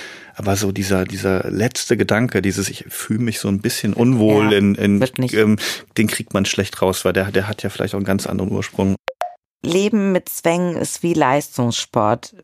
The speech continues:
Speaker 2: Wie gut bist du gerade im Training?
Speaker 1: Gut, ich bin sehr gut. Ich bin, äh, wirklich,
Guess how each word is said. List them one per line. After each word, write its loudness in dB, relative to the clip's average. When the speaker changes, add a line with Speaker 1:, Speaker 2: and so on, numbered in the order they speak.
Speaker 2:
Wie 0
gut -4
bist -2
du -14
gerade -4
im -4
Training? -6
Speaker 1:
Gut, 4
ich -2
bin 2
sehr 4
gut. -2
Ich -10
bin, -2
äh, -2
wirklich, -8